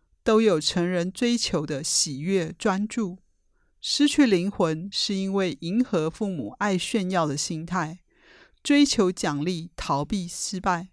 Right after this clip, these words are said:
他举例：父母称赞琼恩让弟弟赢，但琼恩其实巴不得咬断弟弟的老二。弟弟的老二对陆克而言就是哑铃。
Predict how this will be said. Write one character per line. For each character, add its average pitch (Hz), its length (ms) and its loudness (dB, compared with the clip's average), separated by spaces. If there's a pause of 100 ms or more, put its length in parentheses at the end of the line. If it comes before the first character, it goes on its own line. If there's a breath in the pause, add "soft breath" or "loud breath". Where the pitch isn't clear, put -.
(800)
他 233 180 0
举 160 260 -2
例： 185 340 -4 (840)
父 311 260 8
母 180 320 4
称 220 320 0
赞 208 300 2
琼 170 360 -2
恩 202 240 -2
让 214 240 0
弟 233 200 0
弟 175 120 -4
赢， 135 360 -6 (680)
但 220 240 2
琼 180 320 -2
恩 220 200 0
其 170 280 -2
实 160 260 -2
巴 220 220 4
不 220 100 -2
得 156 240 0
咬 143 260 0
断 185 300 0
弟 202 160 -6
弟 156 180 -6
的 139 100 -4
老 131 260 -6
二。 151 280 -6 (1200)
弟 294 160 8
弟 220 140 2
的 180 100 2
老 147 280 2
二 180 300 0 (200)
对 254 180 0
陆 262 180 4
克 - 160 -2
而 175 160 2
言 165 360 -4
就 226 160 -2
是 196 180 -4
哑 120 220 -2
铃。 127 320 -10